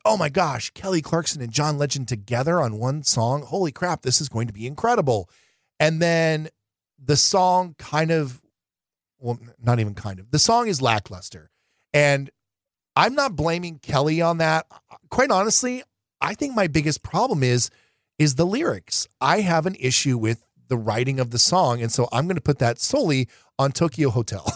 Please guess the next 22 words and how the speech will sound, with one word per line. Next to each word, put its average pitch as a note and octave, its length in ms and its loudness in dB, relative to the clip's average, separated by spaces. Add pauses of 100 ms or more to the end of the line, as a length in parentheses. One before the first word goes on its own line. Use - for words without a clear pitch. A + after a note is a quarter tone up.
<laughs> - 380 -6
So - 420 0 (920)
I'm E3 160 4
not F#3 140 2
gonna F#3+ 120 2
blame E3 240 2
Kelly D3+ 300 2
and C#3+ 80 -6
John, C3 240 0
because D#3 260 -2 (120)
I C#4 180 2
know B3 220 2
for F#3+ 180 0
a D3+ 60 -2
fact B2+ 420 -4
they F3 220 2
have F#3 260 0
the D3 140 0
ability A2+ 600 -2 (480)
and F3+ 180 4
the E3+ 40 -4
capability A2+ 720 -2